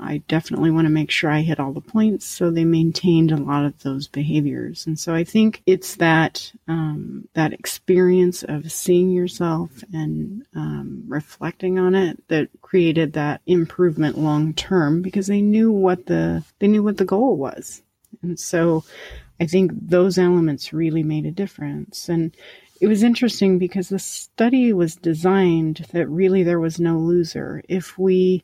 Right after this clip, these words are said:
did it with just the video and it worked well, great. But if we did this reflective practice piece, it didn't add a whole lot of time. Um, but if it made a difference, cool.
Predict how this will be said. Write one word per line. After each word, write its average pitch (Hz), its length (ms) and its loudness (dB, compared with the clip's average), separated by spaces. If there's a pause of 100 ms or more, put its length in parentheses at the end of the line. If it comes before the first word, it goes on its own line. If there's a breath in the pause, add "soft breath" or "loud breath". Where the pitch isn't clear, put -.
(140)
did 208 160 4
it 220 160 -2
with 180 120 -8
just - 280 -2
the 196 80 -2
video 202 440 2
and 190 80 0
it 170 100 -6
worked 185 260 -6
well, 196 520 -2 (180)
great. 339 340 0 (120)
But 185 100 2
if 185 120 -2
we 180 540 2
did 185 200 2
this - 360 -2 (180)
reflective 190 540 -4
practice 208 560 -4
piece, 170 460 0 (160)
it 208 100 0
didn't 208 260 2
add 180 120 2
a 165 80 -4
whole 220 380 0
lot 160 180 0
of - 160 -12
time. 190 580 2 (180)
Um, 175 540 -2
but 185 140 -4
if 180 100 -4
it 165 80 -4
made 185 220 0
a 185 40 2
difference, 180 720 -2 (140)
cool. - 480 -2